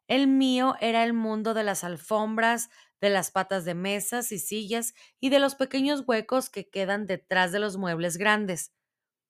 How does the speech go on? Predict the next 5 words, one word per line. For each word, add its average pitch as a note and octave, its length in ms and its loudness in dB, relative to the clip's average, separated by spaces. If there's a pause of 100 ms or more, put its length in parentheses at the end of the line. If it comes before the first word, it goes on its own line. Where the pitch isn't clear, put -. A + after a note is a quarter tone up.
(420)
No A3+ 340 2
podía A#3 640 4
abrir F3+ 380 -2
las F#3+ 280 0
puertas G#3+ 600 -2